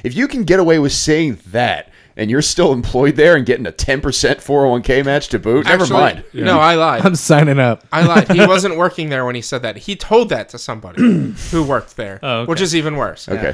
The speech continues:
Speaker 3: Yeah,
Speaker 1: Oh, this
Speaker 2: Uh,
Speaker 1: gets better and better.
Speaker 2: yeah.
Speaker 3: Mm-hmm.
Speaker 2: Next question.
Speaker 1: And the person he said was the C E O.
Speaker 4: <laughs>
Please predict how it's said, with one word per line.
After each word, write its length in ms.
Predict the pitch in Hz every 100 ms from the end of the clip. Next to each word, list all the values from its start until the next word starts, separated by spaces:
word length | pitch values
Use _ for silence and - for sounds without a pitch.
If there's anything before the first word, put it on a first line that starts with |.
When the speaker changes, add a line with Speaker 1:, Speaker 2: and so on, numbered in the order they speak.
| 123
Speaker 3:
Yeah, 140 | 107 107
Speaker 1:
Oh, 80 | 117
this 100 | 147
Speaker 2:
Uh, 60 |
Speaker 1:
gets 100 | 139
better 300 | - 113 113
and 80 | 101
better. 320 | 98 98 90 _
Speaker 2:
yeah. 60 | -
Speaker 3:
Mm-hmm. 380 | 127 120 110 123
Speaker 2:
Next 240 | 233 240
question. 320 | - 240 - -
Speaker 1:
And 60 |
the 60 | 131
person 280 | 156 151 147
he 60 |
said 160 | 127 131 113
was 180 | 110
the 80 | 98
C 300 | 92 101 92
E 60 | 85
O. 80 | 78
Speaker 4:
<laughs> 440 | - 143 151 139